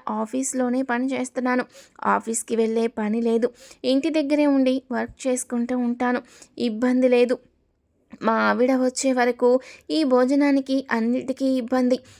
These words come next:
అంతకన్నా ఏముంది?" అంటూ ఒక రకంగా నవ్విన సురేష్ వైపు చూసి నవ్వుతూ ఉంది మధుర. చాలా కష్టంగా ఉంటుంది భార్య దూరంగా ఉంటే. పెళ్లి కాకముందు ఏమీ తెలీదు, కానీ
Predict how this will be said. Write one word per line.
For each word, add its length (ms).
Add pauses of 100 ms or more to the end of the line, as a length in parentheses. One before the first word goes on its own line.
(140)
అంతకన్నా 640 (100)
ఏముంది?" 460 (360)
అంటూ 340
ఒక 240
రకంగా 480
నవ్విన 400
సురేష్ 500
వైపు 220
చూసి 360 (420)
నవ్వుతూ 440
ఉంది 340
మధుర. 340 (400)
చాలా 240
కష్టంగా 720
ఉంటుంది 440 (220)
భార్య 380
దూరంగా 600
ఉంటే. 280 (400)
పెళ్లి 260
కాకముందు 580 (300)
ఏమీ 360
తెలీదు, 380
కానీ 340